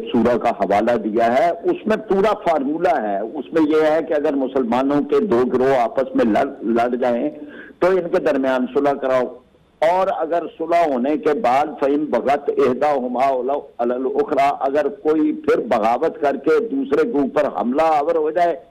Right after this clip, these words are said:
तो फिर सारे मिलकर हमला आवर के खिलाफ जंग करें।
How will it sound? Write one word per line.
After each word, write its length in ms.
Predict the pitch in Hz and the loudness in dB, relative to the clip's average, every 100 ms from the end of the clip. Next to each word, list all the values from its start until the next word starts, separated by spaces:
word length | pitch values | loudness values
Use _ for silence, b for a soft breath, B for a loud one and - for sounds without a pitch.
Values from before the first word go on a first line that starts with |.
| _ _ _ | _ _ _
तो 60 | 175 | -2
फिर 260 | 170 190 | 0 0
सारे 420 | 156 - 160 196 220 | -2 -2 0 0 0
मिलकर 460 | 175 170 175 165 | 0 0 0 0
हमला 240 | 131 143 156 | 0 0 0
आवर 300 | 143 143 160 | 0 0 -4
के 160 | 160 | -6
खिलाफ 460 | - 135 131 139 - | -4 -2 0 0 -2
जंग 240 | 110 104 | -4 -4
करें। 240 | 95 107 | -2 -2